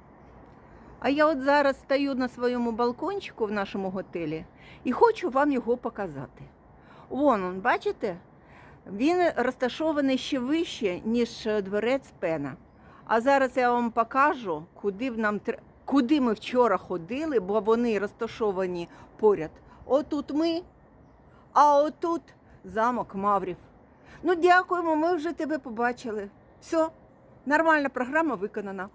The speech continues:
Ура! Познімаю трішки ще красоту і розкажу все ж таки про замок Маврів. Він дуже, е...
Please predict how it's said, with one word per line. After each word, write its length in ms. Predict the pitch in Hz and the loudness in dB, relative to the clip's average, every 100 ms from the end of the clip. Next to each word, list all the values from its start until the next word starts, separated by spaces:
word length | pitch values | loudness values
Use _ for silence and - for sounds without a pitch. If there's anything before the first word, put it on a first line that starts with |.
| - | 0
Ура! 540 | 480 571 508 381 415 - _ _ _ _ _ - - - - | 4 6 4 2 2 0 _ _ _ _ _ -20 -20 -20 -14
Познімаю 520 | 202 190 190 185 185 | -12 -10 -8 -8 -8
трішки 520 | - 196 190 - 190 - - - | -8 -10 -10 -6 -2 -2 -4 -14
ще 160 | - 220 | -4 -4
красоту 520 | 196 - 208 - 415 | -4 -10 -10 -2 -2
і 220 | 427 220 | 0 -2
розкажу 360 | 208 - 208 339 | -4 -4 -6 -8
все 220 | - 285 | -6 -6
ж 100 | - | -6
таки 180 | - 233 | -8 -6
про 140 | 220 | -4
замок 260 | 226 233 226 | -4 -4 -4
Маврів. 400 | 240 208 156 160 - - - - - - - | 0 0 0 -6 -14 -18 -16 -18 -18 -18 -8
Він 240 | 277 294 | -4 -4
дуже, 600 | 285 262 269 240 226 220 - | -4 -2 2 4 2 0 -4
е... 1120 | 226 220 214 214 214 202 196 196 196 190 | -4 -2 -2 -2 -2 -2 -4 -6 -6 -6